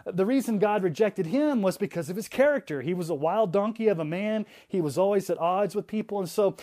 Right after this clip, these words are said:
the reason that Isaac was chosen versus the reason Ishmael was chosen was because of ancestry as opposed to lineage, as opposed to character.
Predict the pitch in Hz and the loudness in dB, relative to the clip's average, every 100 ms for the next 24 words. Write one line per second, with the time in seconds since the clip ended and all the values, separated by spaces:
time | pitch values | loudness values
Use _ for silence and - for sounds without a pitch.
0 | - - 175 233 294 269 226 208 180 180 | -10 -2 0 2 2 2 0 -2 2 0
1 | 175 - 190 277 226 220 165 - 170 160 | 0 -2 2 2 2 -2 -6 -4 0 0
2 | 151 185 - - - 160 202 202 196 175 | 0 -6 -8 -16 -10 0 0 2 -2 -2
3 | 220 208 196 247 240 226 180 156 - 165 | -4 -4 -2 -4 -2 -2 -2 -2 -2 0
4 | 156 180 165 165 151 185 175 - 151 147 | 0 -2 -6 -6 -4 0 -2 -2 -2 -2
5 | 135 - - - 175 233 226 247 226 - | -2 -10 -20 -4 0 0 2 0 0 -4
6 | 233 233 220 - 165 151 135 165 151 - | -4 -2 -4 -4 -2 0 0 0 0 -2
7 | 131 185 226 233 226 214 - - 165 151 | -4 -2 0 2 4 2 -2 -4 -2 0
8 | 151 156 147 143 165 - - 226 180 - | -2 -2 -2 -4 -10 -8 0 2 2 0
9 | 143 | -4